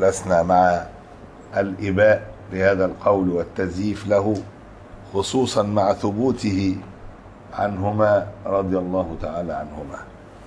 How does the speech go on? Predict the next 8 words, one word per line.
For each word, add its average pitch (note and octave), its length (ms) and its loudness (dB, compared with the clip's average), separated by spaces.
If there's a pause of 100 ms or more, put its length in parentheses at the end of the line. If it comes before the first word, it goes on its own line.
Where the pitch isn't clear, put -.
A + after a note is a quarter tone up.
(180)
ولكن A2 640 4 (220)
لكل G2+ 500 2
وجه، F2 400 -2 (220)
وجمع B2 400 4
هذه B2 360 4
الأقوال G2+ 560 4 (1600)
يوضح A#2 560 2
لنا C3+ 600 4